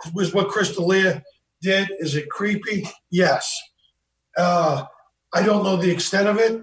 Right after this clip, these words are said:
I mean, no women have come forward and said they had sex with him. So, so there's that. I mean, you know, when you talk to people online, you don't know how old they are. I'm gonna give Chris the benefit of the doubt 'cause I know him. And I'm not gonna dogpile on him.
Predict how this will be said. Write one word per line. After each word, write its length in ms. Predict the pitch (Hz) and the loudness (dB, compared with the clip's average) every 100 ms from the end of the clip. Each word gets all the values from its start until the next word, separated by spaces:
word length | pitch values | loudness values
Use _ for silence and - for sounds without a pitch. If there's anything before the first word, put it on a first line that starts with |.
| - | -2
I 80 | 170 | 0
mean, 280 | 170 156 | 2 0
no 220 | 160 202 208 | 2 2 4
women 240 | 208 202 | 4 2
have 140 | 165 | 0
come 240 | - 175 139 | -2 -2 0
forward 360 | 185 220 185 | -2 2 2
and 120 | 151 143 | 2 2
said 200 | 175 175 | 2 4
they 120 | 165 | 2
had 180 | 156 147 | 0 0
sex 360 | 196 202 - | 0 0 -2
with 120 | 160 151 | -4 -2
him. 220 | 165 - _ _ _ _ _ | -2 -6 _ _ _ _ _
So, 460 | - 175 165 135 - - - - | -6 2 2 2 -4 -14 -20 -14
so 240 | - 175 165 | -4 0 2
there's 300 | 175 147 135 | 2 2 4
that. 460 | 220 202 160 - - | 4 4 2 -2 -6
I 60 | 165 | -2
mean, 320 | 170 165 156 - - _ | 0 0 -2 -8 -20 _
you 80 | 262 | 0
know, 180 | 196 185 | 2 2
when 120 | 214 | 0
you 120 | 240 | 0
talk 280 | 233 240 240 | 2 0 0
to 80 | 180 | -4
people 300 | 202 165 175 | -2 2 2
online, 320 | 165 156 170 | 2 0 0
you 60 | |
don't 140 | 202 202 | 0 2
know 60 | |
how 140 | 170 156 | 4 2
old 160 | 135 | 2
they 80 | 143 | 0
are. 240 | 160 208 214 | 2 0 -2
I'm 100 | 226 | -4
gonna 160 | 247 | -4
give 100 | 226 | -6
Chris 280 | - 226 - | -4 -4 -4
the 80 | 170 | -2
benefit 360 | 180 175 170 | 0 0 -2
of 80 | 170 | -2
the 100 | 147 | 0
doubt 300 | 139 143 135 | 2 0 0
'cause 120 | 143 135 | -4 -4
I 80 | |
know 160 | 120 117 | -4 -6
him. 180 | 110 - _ _ _ _ - | -6 -8 _ _ _ _ -4
And 100 | 160 | 0
I'm 100 | 160 | 2
not 180 | 160 156 | 2 2
gonna 180 | 156 | 2
dogpile 600 | 143 147 139 143 139 123 117 | 2 2 2 0 2 0 -2
on 200 | 113 | -4
him. 80 | 110 | -6